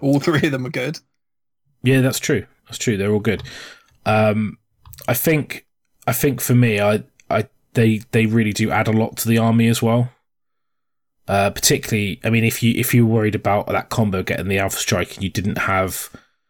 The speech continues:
Speaker 2: you weren't worried about getting the woods down, you could always go Dreadwood, and that guarantees you to be nine away,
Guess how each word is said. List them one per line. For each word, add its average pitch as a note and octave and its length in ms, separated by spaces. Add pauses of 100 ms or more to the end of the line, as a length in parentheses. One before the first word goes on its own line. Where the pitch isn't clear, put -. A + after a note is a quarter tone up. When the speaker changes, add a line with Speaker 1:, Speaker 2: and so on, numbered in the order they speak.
(380)
Speaker 2:
you G#2+ 140
weren't G2+ 200
worried G2 240
about F#2 180
getting F2 140
the F#2+ 80
woods G2 240
down, F2+ 300
you E2+ 80
could - 180
always F#2 260
go F#2 160
Dreadwood, G2+ 520
and F2+ 240 (120)
that F#2+ 300
guarantees F#2+ 580
you F2+ 60
to F2 60
be F2+ 100
nine F2+ 260
away, F2 440